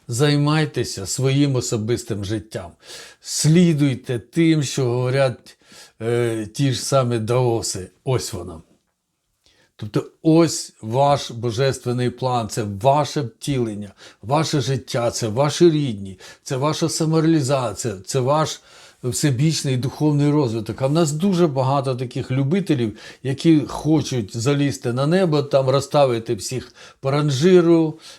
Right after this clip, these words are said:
е, призначити всім там <laughs> посади, е, визнати, хто із них, е, темний, хто із них світлий, і, е, краще за Бога, е, розібратися т-, і-, із самим творінням.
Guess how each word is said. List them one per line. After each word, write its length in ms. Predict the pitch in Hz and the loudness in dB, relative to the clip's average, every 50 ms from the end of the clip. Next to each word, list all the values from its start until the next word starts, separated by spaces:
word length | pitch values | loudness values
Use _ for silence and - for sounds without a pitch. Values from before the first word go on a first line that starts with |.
| _ - 120 | _ -8 -4
е, 440 | 123 131 131 131 131 131 131 127 | -2 0 0 2 2 2 0 0
призначити 800 | 123 - 139 147 135 113 147 151 143 131 - - - - 131 127 | -2 -2 -2 -2 0 0 2 2 2 2 0 -4 -6 -4 -2 -2
всім 400 | 120 120 - - 147 139 123 117 | -2 -2 -2 -2 0 0 0 0
там 440 | - 117 110 107 107 107 95 92 73 - - | 0 -2 -2 -2 -2 -4 -6 -8 -8 -4 0
<laughs> 160 | 151 139 - | 0 0 2
посади, 680 | - 156 139 - - 156 170 165 180 156 135 139 135 135 - - - - - - - _ - | 2 2 2 2 2 2 4 4 2 2 2 0 -2 -2 -6 -14 -18 -16 -18 -18 -14 _ -6
е, 360 | 127 131 131 127 123 120 120 | -4 -2 0 0 2 2 0
визнати, 560 | 120 117 139 165 156 120 143 139 123 - 123 | 2 4 4 4 4 4 2 -2 0 -2 -4
хто 240 | - - - 156 147 | -4 -2 0 2 2
із 220 | 139 131 123 113 | 2 0 -2 -2
них, 220 | 120 131 127 120 110 113 113 120 - - - - _ _ - | -2 -2 -2 0 -2 -2 -4 -6 -10 -14 -20 -20 _ _ -8
е, 100 | 113 117 | -6 -6
темний, 440 | 113 113 160 156 160 156 143 143 127 | -2 0 2 2 2 4 2 0 0
хто 180 | 101 - 143 135 | 0 0 0 0
із 220 | 127 127 123 113 | 2 0 0 -2
них 200 | 120 131 120 - | -2 -2 -2 -2
світлий, 640 | - - 151 170 185 170 156 165 156 151 139 127 117 - - - - - - | -4 -2 2 2 2 2 2 2 0 0 0 -2 -4 -8 -14 -16 -16 -18 -12
і, 640 | - 127 143 147 143 135 135 135 131 127 127 127 113 - - - 120 | -2 2 4 4 4 4 4 2 2 2 0 0 -2 -6 -8 -6 -4
е, 160 | 117 127 120 101 - _ _ - | -2 -2 -2 -2 -6 _ _ 0
краще 400 | - 160 160 156 - - 156 131 | 2 2 4 4 2 2 2 2
за 160 | 120 143 135 | 2 2 0
Бога, 480 | 123 131 165 165 151 151 147 139 131 131 - - - - _ _ - | 2 2 2 2 2 2 2 0 -2 -4 -10 -20 -20 -20 _ _ -8
е, 520 | 117 120 120 120 120 120 117 120 123 127 - - | -4 -2 0 2 2 2 2 2 2 0 0 0
розібратися 920 | 151 151 151 151 127 135 143 120 127 139 143 143 139 139 131 113 - 127 | 2 2 2 2 2 2 0 0 2 2 2 2 2 -2 -4 -4 -4 -6
т-, 240 | 110 - 135 - 139 131 131 127 - - | -6 -6 -8 -6 -4 -4 -4 -4 -6 -6
і-, 80 | - 135 | -6 -4
із 140 | 120 - | -4 -4
самим 420 | - - 143 131 127 135 139 131 110 | -2 0 0 0 2 2 0 -2 -2
творінням. 600 | - 127 127 117 117 107 98 92 92 90 85 87 | -2 0 0 2 0 0 -2 -4 -8 -10 -12 -14